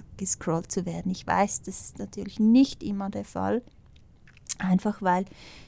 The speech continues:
viele Menschen natürlich auch sehr gerne deine Texte lesen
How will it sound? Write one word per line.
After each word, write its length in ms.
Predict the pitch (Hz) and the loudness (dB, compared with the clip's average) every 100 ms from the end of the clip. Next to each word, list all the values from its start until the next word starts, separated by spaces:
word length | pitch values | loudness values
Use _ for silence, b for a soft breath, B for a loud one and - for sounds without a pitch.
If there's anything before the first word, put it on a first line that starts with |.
| B | B
viele 480 | - - 233 247 233 | -12 -2 2 4 4
Menschen 380 | 208 196 196 202 | 4 2 0 -4
natürlich 420 | 190 202 196 - | -4 -4 -4 -6
auch 60 | 185 | -2
sehr 380 | - 226 214 202 | 0 2 2 0
gerne 280 | 196 196 | -2 -2
deine 220 | 190 185 196 | -2 -4 -4
Texte 420 | - 220 - 220 | -6 -6 -4 -4
lesen 360 | 214 214 214 | -4 -4 -8